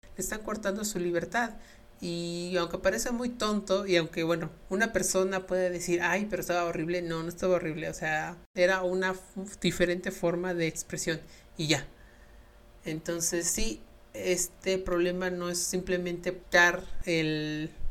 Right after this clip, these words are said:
a unos, unos letreritos, ni tampoco s-, es limitarse a decir, "Bueno, es que estaban feos", ¿no? Porque lo que está pasando es que están coartando el, la cultura popular, porque son un patrimonio social.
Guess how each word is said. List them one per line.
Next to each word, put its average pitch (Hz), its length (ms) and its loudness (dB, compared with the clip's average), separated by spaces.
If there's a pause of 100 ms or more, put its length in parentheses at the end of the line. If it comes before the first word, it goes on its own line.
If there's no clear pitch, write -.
a 175 80 -2
unos, 170 360 0
unos 180 300 2
letreritos, 175 720 2 (380)
ni 165 80 -2
tampoco 170 420 -2
s-, - 480 -2
es 170 80 0
limitarse 175 560 0
a 165 60 2
decir, 170 300 -2
"Bueno, 180 200 0
es 180 80 -4
que - 60 -12
estaban 165 340 -2
feos", 180 480 4 (380)
¿no? 185 200 -2
Porque 160 580 -2 (200)
lo 170 180 0
que 170 100 0
está 180 200 0
pasando 180 720 0
es 170 160 0
que - 100 -2
están 180 400 -4
coartando 180 800 0
el, 165 160 -2 (400)
la 165 300 2
cultura 196 420 -4
popular, 190 560 0 (460)
porque 170 260 0
son 196 220 0
un 208 80 -2
patrimonio 175 640 0
social. 202 580 -2